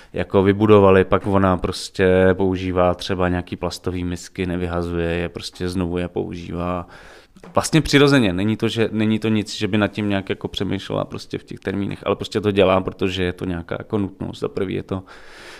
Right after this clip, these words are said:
nějak jako ekonomicky výhodný pro ní a za druhý, eh, reaguje na, na ty prostě změny, eh, v okolí, což mi přišlo jako zajímavý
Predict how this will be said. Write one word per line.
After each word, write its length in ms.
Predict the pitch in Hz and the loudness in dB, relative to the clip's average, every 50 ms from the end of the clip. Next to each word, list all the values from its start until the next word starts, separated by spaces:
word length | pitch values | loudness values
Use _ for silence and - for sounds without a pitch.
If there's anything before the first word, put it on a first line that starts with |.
| - - | -12 -6
nějak 200 | - 95 90 - | -4 -2 -2 -2
jako 200 | - - - 104 | -2 0 0 0
ekonomicky 600 | - 95 - - 101 95 92 92 90 - - - | 0 0 0 0 0 2 2 0 -2 -4 -6 -4
výhodný 360 | 95 92 92 90 95 95 95 92 | -2 0 0 2 2 0 0 0
pro 200 | - 95 98 95 | 0 0 0 2
ní 260 | 95 95 101 101 - | 2 2 0 0 -2
a 80 | 95 | -2
za 100 | 90 92 | -2 -2
druhý, 640 | 90 92 92 90 92 90 90 90 92 92 90 90 - - | -2 0 0 -2 0 0 0 0 0 0 0 -2 -4 -4
eh, 260 | - 95 92 90 87 90 | -2 0 2 4 4 4
reaguje 500 | 95 92 87 85 85 87 90 87 87 85 | 6 4 4 4 2 2 2 2 2 0
na, 140 | 82 78 - - _ - | -2 -6 -8 -14 _ -8
na 160 | - 98 92 - | -6 -6 -6 -6
ty 220 | - - 95 87 | -6 -6 -6 -4
prostě 360 | - 90 90 - - - 98 | -4 -6 -8 -8 -8 -6 -4
změny, 560 | 98 101 95 90 82 82 82 85 87 87 98 104 | -2 0 0 2 0 0 0 -2 -2 -4 -4 -8
eh, 360 | - - 104 98 92 90 90 | -8 -4 -2 0 0 0 -2
v 80 | - - | -4 -8
okolí, 340 | - - - 104 92 87 | -10 -4 -4 -2 -2 -4
což 200 | - - - - | -6 -10 -12 -8
mi 100 | - 123 | -8 -6
přišlo 300 | - - 117 - - 120 | -6 -6 -8 -4 0 0
jako 200 | 113 - - 120 | 0 0 0 0
zajímavý 720 | 117 113 107 107 110 113 110 104 110 113 113 113 117 113 | 2 4 4 4 4 4 2 4 4 4 4 2 0 -2